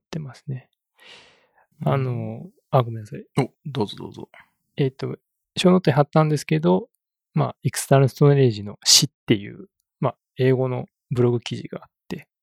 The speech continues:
Speaker 1: この人がいかにこの変更でこういうことをしなきゃいけなくなるかということをですね、<laughs> あの、三、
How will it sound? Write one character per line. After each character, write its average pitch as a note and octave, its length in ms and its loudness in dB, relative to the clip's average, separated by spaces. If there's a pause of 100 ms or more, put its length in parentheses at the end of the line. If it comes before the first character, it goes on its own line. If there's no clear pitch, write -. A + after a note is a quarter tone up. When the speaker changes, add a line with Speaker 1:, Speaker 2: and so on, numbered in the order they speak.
(140)
Speaker 1:
こ C#3+ 120 2
の C#3 80 4
人 B2+ 180 -4
が A2 140 -6
い A2+ 40 -6
か D3 140 4
に G#2+ 220 -4 (560)
こ C#3+ 120 6
の B2 80 2
変 B2+ 200 -2
更 A#2+ 240 0
で A#2 240 -10 (260)
こ C#3+ 200 4
う C3 60 2
い C3+ 40 0
う C3 40 -2
こ - 120 4
と A#2+ 100 -2
を - 20 -2
し - 140 0
な B2 60 4
き - 80 -4
ゃ - 20 0
い G2+ 60 -8
け A#2+ 80 -6
な G#2+ 100 -8
く B2+ 100 -8
な A#2+ 100 -4
る A#2 100 -8
か - 100 4
と E3 120 6 (120)
い G3 40 6
う F#3 40 2
こ - 100 2
と - 200 -2
を D#3+ 40 -2
で D3 120 0
す - 100 -4
ね、 C3 140 2 (140)
<laughs> D4+ 220 0
あ - 40 4
の、 D#3 100 0 (460)
三、 D3+ 340 2